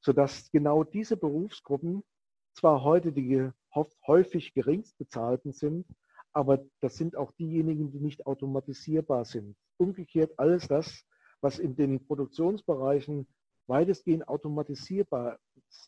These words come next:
ist und, äh, ja, äh, automatisierbar wird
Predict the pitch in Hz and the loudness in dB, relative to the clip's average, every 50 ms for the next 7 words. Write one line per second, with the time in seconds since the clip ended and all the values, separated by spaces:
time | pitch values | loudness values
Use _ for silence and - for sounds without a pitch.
0 | _ _ _ - 190 214 - - - _ - 147 139 135 - - - _ _ _ | _ _ _ -2 -2 -2 -4 -8 -20 _ -10 -10 -10 -10 -10 -14 -20 _ _ _
1 | _ - 123 120 - _ - 131 123 147 185 196 180 _ _ - - 131 135 131 | _ -12 -12 -12 -14 _ -4 0 0 0 0 0 -4 _ _ -6 -4 -4 -4 -2
2 | 123 139 170 165 - 160 160 156 - 156 - - - 190 185 180 - 147 139 135 | -2 0 0 0 0 -2 -4 -4 -4 -8 -12 -6 -2 -2 0 0 0 0 0 0
3 | 123 123 143 156 208 - - | 0 2 2 2 2 0 -4